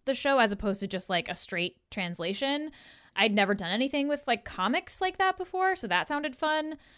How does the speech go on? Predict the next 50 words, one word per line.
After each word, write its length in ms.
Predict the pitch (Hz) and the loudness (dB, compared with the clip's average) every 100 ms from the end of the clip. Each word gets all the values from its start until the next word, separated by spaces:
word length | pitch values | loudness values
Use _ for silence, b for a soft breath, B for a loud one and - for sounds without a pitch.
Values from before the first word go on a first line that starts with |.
| b b | b b
And 140 | 208 262 | -2 0
so, 60 | |
yeah, 180 | 277 254 | 4 6
it 40 | 190 | 6
was 200 | 240 - - - | 2 0 -18 -8
a 40 | - | -6
hundred 360 | - 294 311 | 0 2 2
percent 320 | 285 339 240 202 | 0 2 0 2
Sophie's 280 | 202 214 | 0 0
idea. 320 | 180 175 - - | -4 0 0 0
<laughs> 80 | - | 0
Like, 120 | 381 349 | 2 4
I 80 | |
can 160 | - 381 | 8 6
take 220 | 269 - | 6 4
no 200 | 254 277 | 8 8
credit 380 | - - 233 226 | 8 6 6 4
for 180 | 262 208 | 2 4
it. 180 | 202 - B B | 2 0 B B
But 80 | 302 | 2
it, 120 | 311 | 6
that 120 | 285 311 | 6 6
was 100 | 285 | 4
the 60 | |
moment 180 | 285 262 220 | 4 4 4
where 40 | |
I 40 | |
was 100 | 226 208 | 0 0
like, 180 | 202 - | -2 0
"Oh, 100 | 339 | 2
yeah, 280 | 349 254 - - | 4 2 0 -4
that's 320 | 185 196 190 | 4 4 4
the 100 | - | -2
way 120 | 185 165 | -2 -2
to 80 | |
do 180 | 156 143 | -4 -8
it. 120 | - - | -4 0
That 200 | 185 - | 0 2
feels 200 | 185 185 | -2 0
like 140 | 180 | -2
a 40 | |
way 160 | 175 160 | 0 0
that's 200 | 160 - | -2 -6
gonna 200 | 170 160 | -8 -8
be 420 | 165 165 160 160 - | -10 -10 -10 -12 -12
fun 380 | - 175 151 | -2 -2 -2
and 100 | 156 | -8
interesting 440 | 156 160 127 139 170 | -10 -8 -8 -8 -8
for 120 | 160 | -8
me." 300 | - 67 | -8 -10